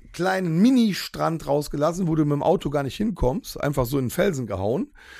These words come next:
Ja, und dann konntest du dann da aus dem Boot rausspringen und, äh, da im Wasser rumschnorcheln. Hatten eine Schnorchelbrille und so, so ein Zeug und dann konntest du da rumschwimmen.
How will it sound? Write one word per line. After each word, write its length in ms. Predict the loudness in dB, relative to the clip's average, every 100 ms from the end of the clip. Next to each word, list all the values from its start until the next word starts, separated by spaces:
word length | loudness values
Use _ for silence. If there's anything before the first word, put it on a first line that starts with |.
| -20 -20 -2
Ja, 100 | 2
und 60 | 4
dann 120 | 4
konntest 200 | -2 -2
du 20 |
dann 160 | -2 2
da 80 | 4
aus 160 | 2
dem 120 | 2 0
Boot 240 | 0 2
rausspringen 560 | 0 0 -2 -4 -2 -2
und, 280 | -2 -2
äh, 320 | -2 0 0 -2
da 380 | -2 0 -2
im 220 | -2 -4 -2
Wasser 220 | 0 0
rumschnorcheln. 640 | 0 -2 -2 -2 -2 -2
Hatten 180 | -4 0
eine 140 | 0
Schnorchelbrille 680 | 0 0 -2 -2 -4 -2 0
und 240 | -2 -4 -4
so, 480 | -4 -2 -4 -4 -4
so 100 | -2
ein 80 |
Zeug 320 | 0 4 4 4
und 80 |
dann 80 | 0
konntest 220 | 0 -2
du 40 | -2
da 60 |
rumschwimmen. 400 | 0 0 0 -4